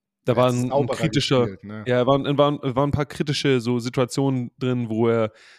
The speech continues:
Speaker 1: ähm, selber gelaufen ist, die Pässe natürlich angebracht hat in Regen und Schnee und Eiseskälte und Wind.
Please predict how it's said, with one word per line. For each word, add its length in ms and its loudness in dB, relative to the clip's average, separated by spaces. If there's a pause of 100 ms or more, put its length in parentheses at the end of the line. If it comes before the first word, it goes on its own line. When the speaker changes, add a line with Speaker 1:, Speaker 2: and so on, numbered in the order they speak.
(160)
Speaker 1:
ähm, 380 -4 (320)
selber 340 2
gelaufen 500 2
ist, 360 -2
die 60 -8
Pässe 300 0
natürlich 360 -4
angebracht 460 -4
hat 260 -6
in 320 0 (680)
Regen 360 0
und 100 -6
Schnee 360 0
und 140 -2
Eiseskälte 640 0
und 140 -6
Wind. 240 -2